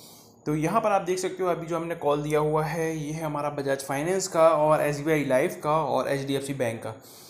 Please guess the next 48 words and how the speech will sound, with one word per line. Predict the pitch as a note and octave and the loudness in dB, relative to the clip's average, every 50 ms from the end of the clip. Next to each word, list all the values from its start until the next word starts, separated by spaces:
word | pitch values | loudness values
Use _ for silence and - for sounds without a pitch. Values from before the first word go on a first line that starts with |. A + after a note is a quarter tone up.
| - - - | -20 -14 -8
तो | D3+ | -6
यहाँ | D#3 E3 F#3+ A3+ | -2 -2 -2 0
पर | A#3+ A3+ | -2 -2
हमने | A3+ A3+ G#3+ | -4 -4 -6
तीन | G3+ G#3 G3+ G3 | -6 -6 -6 -4
कॉल | F#3+ F#3+ F#3 F3+ | -2 0 0 0
लिए | F3+ F3 F3 | 0 -2 -4
हुए | E3+ E3+ F3+ F3 | -2 -2 -2 -2
हैं, | F3 F3 F3 F3 E3+ | -2 -4 -4 -6 -8
क्योंकि | - - F3 F3 F3 | -8 -8 -6 -6 -4
बैंकिंग | E3 D#3 D3+ D3 D3 C#3+ D3 D3+ D3 | -2 -2 -2 -4 -4 -8 -10 -10 -8
स्टॉक | - D3 C#3 C#3+ - | -4 -4 -4 -4 -6
में | D#3 | -12
हमें | C#3+ C3+ C#3+ C#3+ C3 | -10 -8 -8 -8 -4
ज़्यादा | C#3 C3 B2+ C3+ C3 | -4 -2 -2 -2 -2
कमजोरी | C3 C3+ C3 C3 C3 A#2+ | -2 -2 -2 -2 -4 -6
दिखाई | B2 B2+ B2+ B2 B2+ | -6 -6 -6 -6 -6
दे | B2+ B2 | -6 -6
रही | B2 A#2+ | -6 -6
है, | B2 B2+ A#2+ - - - - - - - | -10 -10 -12 -16 -20 -20 -20 -20 -12 -6
तो | C3+ | -4
यहाँ | C3+ C3 C3 C#3+ | -4 -2 -4 -4
पर | C#3+ D#3 | -4 -6
हमने | D3+ C#3+ C#3 C3+ C3 C3 C3 - | -6 -6 -6 -6 -8 -8 -10 -12
सारे | - - C3 B2 B2 A#2+ | -8 -8 -6 -6 -6 -8
के | B2+ B2 | -10 -8
सारे | B2 A#2+ A#2+ A#2+ | -8 -8 -8 -6
बैंकिंग | A#2+ A#2+ A#2+ A#2 A#2 A#2 A#2 A#2+ | -6 -6 -6 -6 -8 -10 -10 -10
स्टॉक | A2+ - A2+ A2 A2+ - | -10 -8 -8 -10 -8 -10
ही | A#2+ A2+ | -14 -12
लिए | A2+ A2+ | -12 -12
हुए | A2 A2 A2+ A2 | -12 -12 -10 -10
हैं। | G#2+ G#2 G#2 - - - - - - - - | -12 -12 -14 -16 -20 -20 -20 -20 -20 -10 -8
तो | C3+ | -6
बजाज | B2 B2+ B2 D#3+ F3 E3+ | -4 -2 -2 -2 -2 -2
फाइनेंस | - F3+ E3+ F3 F3 E3+ | -4 -4 -4 -4 -6 -6
में | E3+ E3+ | -8 -6
देख | D#3 D#3 D#3 | -6 -6 -4
सकते | - D#3+ C#3 - D#3+ | -6 -8 -8 -8 -8
हो, | D#3 D3+ D3 | -8 -6 -6
इकसठ | C#3+ C#3+ - - D3+ C#3+ C#3+ | -6 -6 -4 -6 -6 -6 -4
नब्बे | C#3+ C#3 B2+ C3 C#3 C#3 | -6 -6 -4 -4 -4 -4
से | C#3+ | -4
हमने | C#3 C#3 C3+ | -6 -6 -6
इसको | C3+ C3 - C#3 | -6 -8 -8 -8
सेल | C3 - C#3 C#3+ C#3+ C#3+ | -6 -4 0 0 0 0
करवाया | C#3 C3+ C3 C3 C3+ C3+ C3+ | 0 0 0 2 0 0 -2
है, | C3+ C#3 C3 C3+ | -4 -4 -6 -6